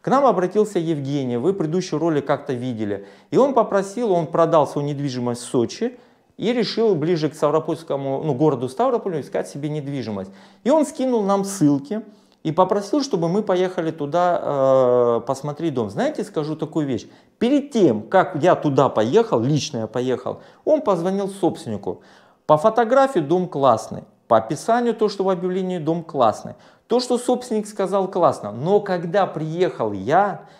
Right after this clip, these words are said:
когда я просто походил с собственником, я ничего лишнего вот так, чтобы от себя что-то сказал. Вот я иду с собственником, я смотрю, собственник показывает, какой подвал,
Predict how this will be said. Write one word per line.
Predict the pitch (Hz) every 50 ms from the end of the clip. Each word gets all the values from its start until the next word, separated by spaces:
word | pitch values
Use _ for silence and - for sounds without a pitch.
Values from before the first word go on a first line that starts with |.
| _ _ _ _
когда | - 147 156 165 170 185 220 214
я | 208 190 202 196
просто | 196 196 - 185 175 202 214 214 202 208 - - 135
походил | - - 143 - - 160 151 165 175 147
с | -
собственником, | - - 151 170 160 - - - 123 - - 120 104
я | 107 101 147 170 185 180 180 - - - - _ -
ничего | 135 156 196 214 196 - - 220 208 202 214 208
лишнего | 196 190 214 220 196 - - 180 170 165 165
вот | 165 165
так, | 165 190 180 170
чтобы | - - 165 147 147 160
от | - - 151 147 -
себя | - 180 160 185 190 165
что-то | 143 - - 147 - 147
сказал. | 139 - - 170 165 226 208 160
Вот | 127 120 -
я | 175 233 247 226
иду | 180 170 175
с | 147 - -
собственником, | - 151 147 147 - - - 120 107 - 110 104 104 101
я | 101 127 170 214
смотрю, | 208 - 196 185 180 185 - 151 147
собственник | - - - 160 170 170 - - 214 202 -
показывает, | - 190 196 - 196 202 180 185 170 -
какой | - 202 - - 185 202 196 196
подвал, | 202 180 151 127 123 131 123 110 95 -